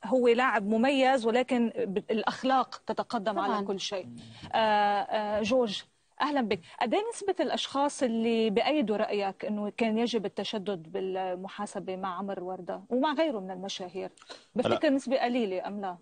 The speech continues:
Speaker 3: أمم، بالحقيقة هب-، إذا بدي أبني على الاستبيان اللي عملتوه على تويتر، لقيت إنه كانوا سبعة وسبعين اللي
Speaker 1: مم.
Speaker 3: عم يوقفوا مع هذا الرأي واللي عم يقولوا إيه لازم نكون متشددين. وكعلاقات شخصية بالمجتمع اللي بعرفهم والعالم اللي كنا عم نتحدث عن السيرة، لقيت إنه أغلب العالم هي كانت عم تقول إنه لا،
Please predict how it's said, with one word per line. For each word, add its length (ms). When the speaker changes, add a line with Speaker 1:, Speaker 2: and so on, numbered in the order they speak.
Speaker 3:
أمم، 360
بالحقيقة 420
هب-، 220
إذا 140
بدي 180
أبني 140
على 200
الاستبيان 640
اللي 120
عملتوه 280
على 100
تويتر، 480
لقيت 280
إنه 220
كانوا 260
سبعة 200
وسبعين 400
اللي 320
Speaker 1:
مم. 120
Speaker 3:
عم 120
يوقفوا 540
مع 220
هذا 120
الرأي 240
واللي 160
عم 80
يقولوا 240
إيه 120
لازم 240
نكون 220
متشددين. 580
وكعلاقات 680
شخصية 460
بالمجتمع 640
اللي 140
بعرفهم 400
والعالم 360
اللي 200
كنا 340
عم 320
نتحدث 460
عن 80
السيرة، 540
لقيت 400
إنه 220
أغلب 240
العالم 320
هي 60
كانت 180
عم 80
تقول 280
إنه 140
لا، 140